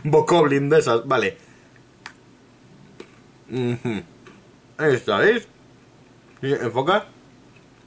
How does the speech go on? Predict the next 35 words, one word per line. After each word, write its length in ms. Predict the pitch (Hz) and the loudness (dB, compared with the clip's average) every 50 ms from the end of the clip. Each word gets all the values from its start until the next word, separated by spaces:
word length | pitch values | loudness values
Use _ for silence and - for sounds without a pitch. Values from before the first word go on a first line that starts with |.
| _ _ _ _ _ _ - - _ - - - - 131 131 127 - - | _ _ _ _ _ _ -20 -20 _ -20 -20 -16 -10 -8 -8 -8 -8 -2
Creo 160 | - 147 139 | 0 2 2
que 80 | 135 139 | 4 2
la 140 | 135 135 123 | 2 2 2
cámara 200 | 131 135 131 123 | 0 0 0 0
no 60 | 123 | 0
está 160 | 120 - 127 | 0 0 0
enfocando 280 | 117 117 113 117 110 113 | 0 2 2 2 4 4
bien, 200 | 117 113 101 98 | 4 4 4 2
pero 120 | 110 127 | 2 2
vamos. 320 | 139 127 107 101 98 - - - - - - - - - - _ - _ _ _ - | 2 2 0 -2 -6 -8 -12 -20 -20 -20 -20 -20 -20 -20 -20 _ -20 _ _ _ -2
Tiene 200 | 147 151 160 165 | 0 2 2 4
una 160 | 160 156 147 | 2 2 2
capa 220 | 156 151 143 151 | 0 2 2 2
de 80 | 143 139 | 2 4
chocolate 420 | - 143 127 139 135 123 131 143 | 2 2 2 2 2 2 2 2
blanco 460 | 143 147 147 143 139 135 143 135 131 - | 4 4 2 2 2 2 2 0 0 0
entre 360 | 120 131 123 120 123 123 120 | -2 -2 -2 0 2 2 2
el 100 | 120 117 | 2 2
chocolate 420 | 110 - 120 127 127 127 127 135 127 | 0 -2 0 0 0 0 0 0 0
negro 220 | 135 131 131 127 | 2 2 4 4
y 40 | 127 | 4
la 60 | 131 | 4
galleta. 440 | 131 143 160 180 175 170 190 190 - - - - - - - - - - - - - - _ _ - - - _ - - - - _ _ - - | 4 4 2 2 0 0 -2 -4 -6 -12 -20 -20 -20 -20 -20 -20 -20 -20 -20 -20 -20 -20 _ _ -20 -20 -20 _ -20 -20 -20 -20 _ _ -18 -10
Mm, 380 | 240 240 247 247 247 233 214 240 | -6 -4 -2 0 0 0 0 -2
no 80 | 285 | -4
sé 120 | 294 - 302 | -2 0 0
muy 100 | 302 294 | 2 2
bien 180 | 285 285 262 | 2 0 0
qué 80 | 240 262 | 0 0
opino 360 | 247 - 247 208 170 156 151 | 0 2 2 4 4 6 6
de 120 | 147 139 123 | 4 4 2
esto. 340 | - - - 110 104 - - - _ _ - - - - - _ _ _ _ - - - - - - - - - - - _ - _ _ - - - - _ - - - - - - - - - - - - - | 0 0 -2 -2 -2 -2 -8 -20 _ _ -20 -20 -20 -20 -20 _ _ _ _ -20 -20 -20 -20 -20 -20 -20 -20 -20 -20 -20 _ -20 _ _ -18 -18 -18 -18 _ -20 -20 -20 -20 -20 -20 -20 -20 -20 -20 -18 -16 -6
¿Es 180 | - 202 247 - | -2 -2 0 0
chocolate 340 | - 381 392 381 381 - 359 | 2 4 4 4 4 4 4
blanco? 420 | 339 359 381 392 381 392 415 392 | 4 4 4 4 4 4 2 2